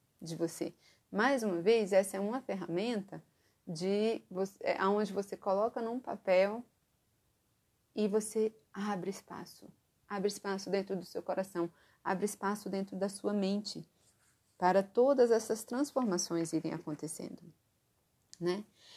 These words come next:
E aí, é, eu também acho que tudo isso é muito importante porque pra que você seja feliz nessa vida,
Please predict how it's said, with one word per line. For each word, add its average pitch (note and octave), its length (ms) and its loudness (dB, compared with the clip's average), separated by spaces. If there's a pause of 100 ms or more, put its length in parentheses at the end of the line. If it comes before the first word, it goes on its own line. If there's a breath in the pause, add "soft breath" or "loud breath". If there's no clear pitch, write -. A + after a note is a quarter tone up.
(160 loud breath)
E C4 80 4
aí, C4 520 8 (220)
é, E3+ 840 4 (440)
eu G3 120 0
também G3+ 680 0 (720)
acho G#3 340 0
que A3 120 -4
tudo A#3+ 320 -4
isso A3 200 -4
é - 20 -4
muito A#3 280 -2
importante A3 600 -6
porque C4 760 -2 (440)
pra F#4 160 2
que D#4+ 220 -2
você C4 400 2
seja C#4 380 2
feliz C4 580 0
nessa G#3+ 260 -4
vida, F3+ 460 -2